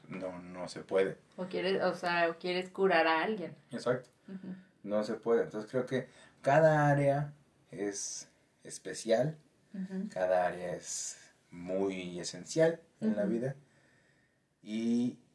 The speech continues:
Speaker 1: cada área tiene un profesionista.
Speaker 2: Claro. Y es que aparte, en este episodio podemos poner, yo como siempre digo dichos y me invento dichos medio locos, creo que el dicho que quedaría perfecto en este episodio sería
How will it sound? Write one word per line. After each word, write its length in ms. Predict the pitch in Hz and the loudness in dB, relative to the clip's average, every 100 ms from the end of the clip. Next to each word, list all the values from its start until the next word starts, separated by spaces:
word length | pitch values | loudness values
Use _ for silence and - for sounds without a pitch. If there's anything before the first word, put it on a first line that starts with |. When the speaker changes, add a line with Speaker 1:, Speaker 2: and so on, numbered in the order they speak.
| _ _ | _ _
Speaker 1:
cada 260 | - 87 85 | -8 -6 -4
área 160 | 87 87 | -6 -6
tiene 140 | 85 | -8
un 60 | 82 | -8
profesionista. 600 | 80 - - - - _ _ _ _ _ | -12 -12 -16 -18 -20 _ _ _ _ _
Speaker 2:
Claro. 340 | 190 180 165 170 _ _ _ _ _ - | -10 -8 -10 -14 _ _ _ _ _ -14
Y 60 | 208 | -8
es 80 | |
que 100 | 226 | -2
aparte, 560 | 233 220 214 226 220 220 - - - | 2 4 4 6 6 4 -10 -16 -6
en 200 | 185 185 | -2 2
este 220 | 190 190 | 2 2
episodio 480 | 214 196 185 180 190 | 0 0 -4 -2 -4
podemos 640 | - 175 175 170 170 - - _ _ | -2 -2 -2 -4 -8 -10 -20 _ _
poner, 520 | - 185 180 170 170 180 _ _ _ _ _ _ _ _ _ _ | -4 -2 0 -2 -2 -6 _ _ _ _ _ _ _ _ _ _
yo 200 | 190 247 | -2 -2
como 180 | 302 277 | 0 0
siempre 500 | 247 226 233 226 208 | 2 6 6 8 6
digo 260 | 190 190 185 | 4 4 2
dichos 560 | 180 180 190 180 170 | -2 -6 -4 -4 -4
y 60 | 165 | -8
me 80 | 165 | -6
invento 680 | 160 165 165 170 151 143 147 - | -4 -4 -2 0 2 0 -4 -8
dichos 540 | 165 - 175 156 - - | -8 -6 -8 -8 -12 -16
medio 300 | 170 165 170 | -8 -4 0
locos, 420 | 165 180 170 180 190 _ _ _ _ _ - | 2 0 -2 -8 -10 _ _ _ _ _ -4
creo 240 | 196 196 | -2 4
que 320 | 214 214 - - | 6 6 2 -2
el 240 | 185 190 | -2 0
dicho 320 | 202 208 233 | -4 -6 -2
que 140 | 226 214 | 0 4
quedaría 420 | 196 180 175 175 | 6 6 2 4
perfecto 720 | 196 190 185 190 190 185 - | 4 4 -2 0 0 0 0
en 240 | 170 170 170 | -4 -6 -4
este 300 | 190 190 214 | -4 0 -2
episodio 540 | 196 190 185 165 175 | -2 -2 0 0 -2
sería 560 | 190 170 165 165 185 | -4 -4 -2 -2 -6